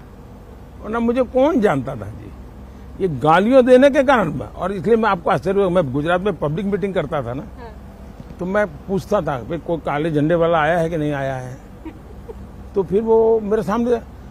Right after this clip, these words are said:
Speaker 1: मैंने कहा, "भाई, दो चार काले झंडे वाले लाइए,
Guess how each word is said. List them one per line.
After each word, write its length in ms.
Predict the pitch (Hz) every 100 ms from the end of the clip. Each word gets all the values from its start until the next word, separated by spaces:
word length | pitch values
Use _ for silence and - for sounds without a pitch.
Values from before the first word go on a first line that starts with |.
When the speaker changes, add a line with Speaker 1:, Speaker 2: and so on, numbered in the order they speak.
| - -
Speaker 1:
मैंने 180 | 214 247
कहा, 100 | 269
"भाई, 140 | 294
दो 200 | 254 226
चार 220 | 233 254
काले 300 | 233 208 226
झंडे 240 | 196 208 226
वाले 340 | 226 240 226
लाइए, 680 | 180 190 220 226 214 117